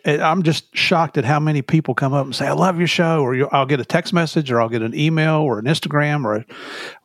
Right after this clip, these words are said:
you know, all that social media junk that I don't know a whole lot about. But, uh, thank you so much for your support. It just, it keeps us motivated. It keeps us moving forward here, and, and, uh,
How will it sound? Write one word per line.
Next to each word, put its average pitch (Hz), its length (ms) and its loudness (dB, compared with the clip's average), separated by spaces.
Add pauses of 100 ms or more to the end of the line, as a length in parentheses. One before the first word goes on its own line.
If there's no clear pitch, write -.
you 143 100 4
know, 120 100 4
all 147 160 4
that 175 100 -2
social 156 300 0
media 147 240 2
junk 135 240 0
that 117 160 0
I 120 40 -2
don't 147 200 0
know 147 100 2
a 131 60 2
whole 143 160 0
lot 139 160 0
about. 139 340 0 (680)
But, 127 240 4 (120)
uh, 127 120 0 (180)
thank 196 340 0
you 185 60 6
so 175 240 2
much 165 200 0
for 156 120 2
your 127 100 2
support. 160 460 0
It 131 60 -6
just, 127 260 -4
it 147 220 -6
keeps - 220 2
us 180 200 0
motivated. 117 560 2
It 117 80 -6
keeps 143 200 0
us 135 160 0
moving 139 300 2
forward 135 360 2
here, 107 200 -2
and, 107 160 -6
and, 113 340 -2
uh, 110 280 -2